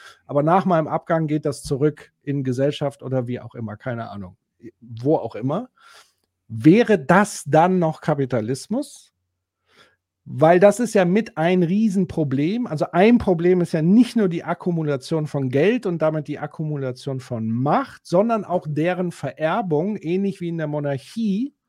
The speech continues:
dass du eben nicht nur zu Lebzeiten eine Macht hast, sondern ganze Dynastien.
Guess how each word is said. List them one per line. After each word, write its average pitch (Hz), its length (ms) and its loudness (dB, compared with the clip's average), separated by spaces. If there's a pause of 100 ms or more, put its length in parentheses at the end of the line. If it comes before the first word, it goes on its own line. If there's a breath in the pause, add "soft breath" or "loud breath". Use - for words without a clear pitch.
(560 soft breath)
dass 156 320 -2
du 180 420 -2
eben 180 240 -2
nicht 185 160 -2
nur 165 140 -2
zu - 160 -4
Lebzeiten 131 720 -4
eine 117 200 -10
Macht 127 340 -8
hast, 196 180 -6
sondern 156 240 -4
ganze 175 320 -2
Dynastien. 175 920 -2